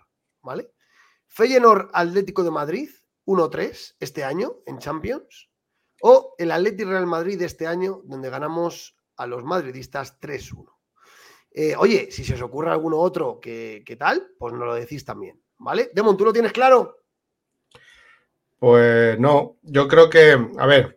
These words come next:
Speaker 1: Piénsatelo, piénsatelo, piénsatelo
Speaker 2: Venga,
Speaker 1: tranquilamente
Speaker 2: vale.
Speaker 1: y luego nos lo dices. Piénsatelo, vamos a darle un poquito de, vamos a darle un poquito. Y luego la segunda encuesta que tenemos, que la tengo aquí también preparada, yo creo que esta es bastante más fácil.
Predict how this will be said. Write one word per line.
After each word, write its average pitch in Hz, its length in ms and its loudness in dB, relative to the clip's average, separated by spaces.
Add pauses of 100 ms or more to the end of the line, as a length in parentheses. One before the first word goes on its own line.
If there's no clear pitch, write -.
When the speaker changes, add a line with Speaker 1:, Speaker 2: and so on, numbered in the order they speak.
(340)
Speaker 1:
Piénsatelo, 233 580 2
piénsatelo, 294 500 2 (220)
piénsatelo 269 400 -4
Speaker 2:
Venga, 233 120 0
Speaker 1:
tranquilamente - 300 2
Speaker 2:
vale. - 100 -4
Speaker 1:
y 220 40 -14
luego 214 140 -4
nos 180 140 -2
lo 139 80 -4
dices. - 480 -16 (1000)
Piénsatelo, 220 400 -2
vamos 247 220 2
a 262 60 4
darle 254 160 2
un 233 80 -8
poquito 226 340 -2
de, 202 340 0
vamos 202 200 -6
a 214 400 -2
darle 202 160 -6
un 185 40 -10
poquito. 165 600 -6 (200)
Y 190 140 -10
luego 240 240 4
la 156 100 -4
segunda 226 420 -6
encuesta 196 440 -4
que 190 100 -8
tenemos, 156 720 -12
que 117 120 -18
la 117 80 -14
tengo 127 180 -12
aquí 120 160 -14
también 131 300 -14
preparada, 127 380 -10
yo 139 120 -10
creo 147 100 -8
que 147 60 -14
esta 127 160 -16
es 113 60 -14
bastante 113 340 -16
más 107 180 -18
fácil. 123 460 -16